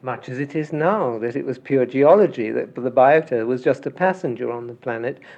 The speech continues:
and had very little to do with it. It just used the, uh, oxygen, we use it, and we burn the carbonaceous matter, and we turn, return C O two, and the plants take in the C O two and push back oxygen.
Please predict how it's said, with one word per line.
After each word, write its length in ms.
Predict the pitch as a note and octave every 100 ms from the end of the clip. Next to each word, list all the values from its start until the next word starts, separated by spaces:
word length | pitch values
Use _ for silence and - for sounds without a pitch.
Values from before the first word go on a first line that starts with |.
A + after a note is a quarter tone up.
| -
and 100 | C#3+
had 240 | C#3 C#3+
very 220 | C3 D3 D#3+
little 320 | A#2+ - A#2+
to 100 | C#3
do 220 | B2 F3
with 220 | E3+ G#2
it. 180 | A2 - - - _
It 160 | D3 D3
just 320 | D3 C3 -
used 540 | C3 D#3 C#3 A#2+ -
the, 200 | B2 A2 G#2 - - _ _ _ -
uh, 220 | A2+ A#2 -
oxygen, 680 | A2+ - - G#2+ A#2 B2
we 140 | A#2+ B2
use 400 | A2+ A#2 A2+ C#3+
it, 180 | C3+
and 260 | A#2 A2 A2+
we 100 | B2
burn 400 | A#2+ C3+ A#2+ A2+
the 120 | A2+ A#2
carbonaceous 760 | C3 A#2 A#2 A#2+ B2 B2 C3
matter, 320 | C3 B2+ C3
and 100 | C3
we 120 | B2+ B2
turn, 340 | - C3 B2 - -
return 420 | C#3+ - C#3 B2
C 220 | A#2+ C3+ A#2+
O 100 | A#2
two, 320 | - B2 A#2+ - -
and 140 | C3+ A#2
the 60 |
plants 420 | B2 C#3+ C3 B2+
take 280 | - C3 A2+
in 140 | A#2+ A2+
the 80 |
C 240 | A2 - A2+
O 80 | A#2
two 180 | -
and 240 | B2 B2+ B2 _ _ -
push 200 | C#3+ C#3+
back 300 | D3 C#3+ F3+
oxygen. 500 | F3+ - - -